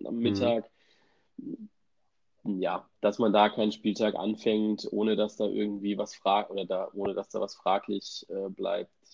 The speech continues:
Speaker 1: ist, ist klar. Und deswegen fand ich dann die Entscheidung gut, dass man den sechsundzwanzigsten Spieltag aussetzt und dementsprechend dann erstmal bis zum zweiten April pausiert.
Speaker 2: Ich würd dir recht geben
Speaker 1: Was dann
Speaker 2: in,
Speaker 1: ja
Speaker 2: in der
Speaker 1: auch
Speaker 2: Aussage, dass die D F L,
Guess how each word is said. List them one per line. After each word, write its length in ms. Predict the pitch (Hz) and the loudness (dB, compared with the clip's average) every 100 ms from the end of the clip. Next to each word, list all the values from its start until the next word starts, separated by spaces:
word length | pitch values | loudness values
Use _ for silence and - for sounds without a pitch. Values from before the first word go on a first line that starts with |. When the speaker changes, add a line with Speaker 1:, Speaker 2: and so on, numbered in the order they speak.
| - 104 | -20 -14
Speaker 1:
ist, 400 | 64 - - - | -14 -14 -20 -18
ist 180 | - - | -18 -8
klar. 380 | - 107 113 - - - - - - _ - | -2 0 0 -4 -18 -20 -20 -20 -20 _ -8
Und 120 | 101 | -4
deswegen 500 | 95 - 104 101 95 | -6 -4 -4 -4 -4
fand 200 | 101 101 | -4 -4
ich 40 | |
dann 160 | - 95 | -4 -2
die 80 | 92 | -2
Entscheidung 400 | 95 101 95 95 | -4 -4 -4 -2
gut, 160 | 95 | -4
dass 100 | 95 | -6
man 80 | 98 | -6
den 100 | 92 | -4
sechsundzwanzigsten 640 | 95 - 101 101 92 - | -4 -6 -8 -8 -8 -14
Spieltag 560 | - - 98 101 95 - _ - | -14 -10 -6 -4 -4 -8 _ -6
aussetzt 880 | 98 120 - 92 107 107 - - _ _ _ _ - - _ - | -4 -4 -6 -6 -2 -2 -4 -20 _ _ _ _ -20 -20 _ -10
und 100 | 90 | -4
dementsprechend 640 | 92 90 - 92 87 92 | -4 -4 -6 -8 -4 -6
dann 140 | 87 | -6
erstmal 280 | 87 - 98 | -6 -4 -4
bis 140 | 92 | -4
zum 140 | - 92 | -6 -8
zweiten 360 | - 90 - | -4 -4 -4
April 320 | 82 - 101 95 | -10 -6 -6 -4
pausiert. 560 | 92 87 95 117 - _ - | -4 -2 2 2 0 _ -6
Speaker 2:
Ich 220 | 107 - | 0 4
würd 140 | 131 | 8
dir 120 | 131 | 10
recht 240 | 123 139 - | 10 8 8
geben 340 | 147 139 - | 8 8 6
Speaker 1:
Was 220 | 101 110 | 0 2
dann 160 | - 107 | 4 6
Speaker 2:
in, 80 | 104 | 6
Speaker 1:
ja 100 | 101 | 6
Speaker 2:
in 40 | |
der 180 | 117 123 | 8 10
Speaker 1:
auch 60 | 127 | 10
Speaker 2:
Aussage, 460 | 127 120 120 120 | 8 8 8 8
dass 240 | 117 110 - | 4 2 4
die 140 | 113 107 | 0 2
D 180 | 117 113 | 6 8
F 220 | 110 - - | 6 2 4
L, 800 | 113 117 117 104 107 107 104 | 6 8 8 6 6 6 4